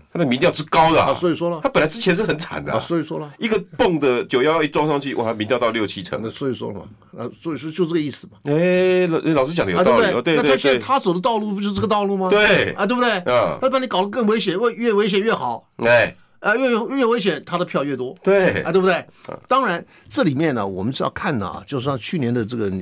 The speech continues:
Speaker 2: 九合一哈，
Speaker 1: 对。
Speaker 2: 这个民众是有点觉醒了。
Speaker 1: 对。
Speaker 2: 对不对？因为觉得说你这么搞兵役啊，搞这个延长啊什么的，这个东西对老百姓这个杀伤力很大的。
Speaker 1: 对。
Speaker 2: 因为这个东西是票房毒药嘛。
Speaker 1: 谁想战争，
Speaker 2: 可是，可是
Speaker 1: 谁想当兵？
Speaker 2: 好，等一下。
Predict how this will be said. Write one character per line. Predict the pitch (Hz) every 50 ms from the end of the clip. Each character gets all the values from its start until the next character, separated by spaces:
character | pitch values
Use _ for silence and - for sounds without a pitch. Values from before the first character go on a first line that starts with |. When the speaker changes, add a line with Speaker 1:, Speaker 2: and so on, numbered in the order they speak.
| - - -
Speaker 2:
九 | 95 85
合 | - 101
一 | 107 117 120 110
哈， | 98 95 87 - - -
Speaker 1:
对。 | - 69 58 - - - - - - _ _ _
Speaker 2:
这 | - 127
个 | 120
民 | 113 107 120 143 143
众 | 175 165 135
是 | - 123 113
有 | 113 107
点 | 104 90
觉 | - - - 85
醒 | 104 - - - - -
了。 | - - - - _ _ _ - -
Speaker 1:
对。 | - 60 -
Speaker 2:
对 | - -
不 | 113 123
对？ | 127 131 123 98 85 90 107 -
因 | - 139
为 | 117
觉 | 107 120
得 | 117 127 120
说 | 131 123
你 | 113 98 95
这 | 107 117
么 | 117 113
搞 | 107 85 78
兵 | - - 104 107 110
役 | 110 107 101
啊， | 95 87 87 92 90 98 104
搞 | - - 87 87
这 | 92
个 | 104 107 101 95 90 - - - - - - - - _
延 | - 101 101
长 | 98 - 95 95 110
啊 | 110 107 104 107
什 | 104 - 95
么 | 90 85
的， | 101 95 92
这 | 101 117
个 | 123
东 | 123 120
西 | 117
对 | 127 127
老 | 113 113 123
百 | 120 104
姓 | 101 120 113 113 - -
这 | 123
个 | 117 104
杀 | - 131 135
伤 | 135 147 147
力 | 147 123
很 | 95 95 90
大 | - - - 107
的。 | - - _ _
Speaker 1:
对。 | - 71 - - - _ _
Speaker 2:
因 | 165
为 | 151
这 | - -
个 | 156 147
东 | 147 147
西 | 151
是 | 127 -
票 | - - - 135 98
房 | 117 110 107
毒 | 107 - 71 90
药 | 113 - 110 - -
嘛。 | - - _ _ _ _ _ _ _
Speaker 1:
谁 | - - - 85 -
想 | - 262 277
战 | 185 208 185 185 76 76
争， | - 87 82
Speaker 2:
可 | -
是， | -
可 | -
是 | 180
Speaker 1:
谁 | 240 220
想 | - 62
当 | - 67 67 64
兵？ | - 67 62 55 - _ _ _ _ _
Speaker 2:
好， | - 107 87 - - _
等 | _ - 87
一 | -
下。 | 104 95 -